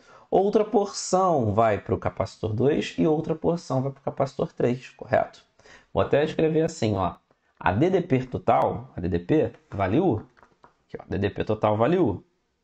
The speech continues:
ela vai ser igual a D D P do capacitor um, né? Ou seja, o quanto dela vai pro capacitor um,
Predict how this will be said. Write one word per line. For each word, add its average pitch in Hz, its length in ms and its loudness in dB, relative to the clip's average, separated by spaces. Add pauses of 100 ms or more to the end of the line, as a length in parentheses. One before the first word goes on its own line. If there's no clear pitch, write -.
(840)
ela 156 300 2
vai 143 160 2
ser 143 260 2
igual 98 440 0 (760)
a 107 120 2
D 117 180 2
D 127 140 4
P 101 260 0
do 95 100 0
capacitor - 680 0
um, 127 260 0
né? 311 180 0
Ou - 60 -10 (100)
seja, 95 320 -2
o 92 40 -4
quanto 151 360 -2
dela 101 220 2
vai 101 120 -2
pro - 60 -14
capacitor 123 600 -2
um, 175 240 -2